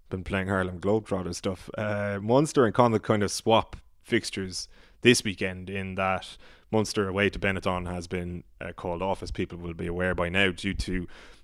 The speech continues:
three Benetton players testing positive for covid nineteen and a further four of them having to go into self-isolation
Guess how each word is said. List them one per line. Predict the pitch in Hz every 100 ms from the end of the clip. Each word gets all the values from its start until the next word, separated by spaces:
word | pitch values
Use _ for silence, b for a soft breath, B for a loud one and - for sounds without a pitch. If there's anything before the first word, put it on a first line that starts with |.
| b
three | - - - 104 104 101 98
Benetton | 95 92 98 95
players | 82 95 90 90 -
testing | - 90 - 90 87
positive | 101 92 90 87
for | 92
covid | 98 90 87
nineteen | 90 87 92 90 87 87
and | 87
a | 87
further | - 90 90 90 87
four | - 92 92
of | 95
them | 87 80 b b b
having | 92 85
to | 85
go | 95
into | 85
self-isolation | 87 92 85 87 - 90 87 90 - 85 73